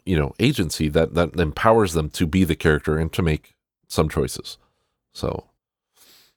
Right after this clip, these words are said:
you know, improvisation, ad-libs, very important to Apatow movies, but I think that, um, I don't know that it's so important, but it is definitely characteristic, is a little bit of the, not a little bit, a, a decent amount,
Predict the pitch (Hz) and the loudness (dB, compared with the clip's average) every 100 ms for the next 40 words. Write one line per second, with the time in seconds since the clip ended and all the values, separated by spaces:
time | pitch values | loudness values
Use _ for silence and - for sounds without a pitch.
0 | _ _ _ _ - 87 67 62 - 107 | _ _ _ _ -4 -2 -2 -4 -2 2
1 | 135 113 104 98 85 78 78 78 - 76 | 4 4 4 0 0 2 2 -2 -6 0
2 | 82 82 76 - 85 78 71 67 - _ | 4 4 2 0 0 0 -6 -8 -14 _
3 | - 80 71 65 _ _ - 82 - - | -4 -2 -2 -4 _ _ -2 0 -2 -4
4 | 73 71 73 71 - 90 113 - 208 - | -4 -4 -6 -8 -4 -2 -2 -2 -6 -4
5 | - 82 65 64 65 50 - _ _ _ | -4 -2 -2 -6 -8 -16 -20 _ _ _
6 | _ _ _ _ _ _ _ _ _ _ | _ _ _ _ _ _ _ _ _ _
7 | - - - 101 135 117 107 85 - 92 | -18 -12 0 4 4 4 4 4 4 4
8 | 90 - 104 95 78 76 78 73 - 98 | 4 4 2 2 0 2 2 0 0 -4
9 | - 87 - 85 - 104 - 78 85 95 | 0 0 2 -2 0 -2 -2 -2 0 2
10 | 214 302 247 104 80 73 - _ _ _ | 0 0 -2 2 2 0 -4 _ _ _
11 | 90 80 73 78 - - - 110 127 127 | 0 0 0 -6 -6 -6 -4 -2 -2 -2
12 | 190 - 90 78 78 | -4 0 2 2 0